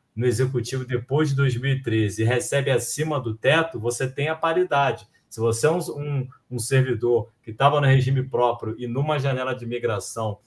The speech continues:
fez a migração pro regime de previdência complementar e aderiu ao Funpresp, você também tem a contrapartida.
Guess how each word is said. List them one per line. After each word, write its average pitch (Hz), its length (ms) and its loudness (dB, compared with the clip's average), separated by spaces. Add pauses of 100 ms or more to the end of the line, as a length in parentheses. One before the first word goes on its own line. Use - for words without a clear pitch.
(140)
fez 156 340 6
a 151 80 4
migração 117 540 -2
pro 113 120 -4
regime 110 320 0
de 104 80 -6
previdência 107 520 -6
complementar 110 800 -4
e 185 180 10
aderiu 120 480 2
ao 104 80 -4
Funpresp, 135 720 -2 (260)
você 127 380 0
também 135 420 0
tem 131 240 -2
a 143 60 2
contrapartida. 135 920 -4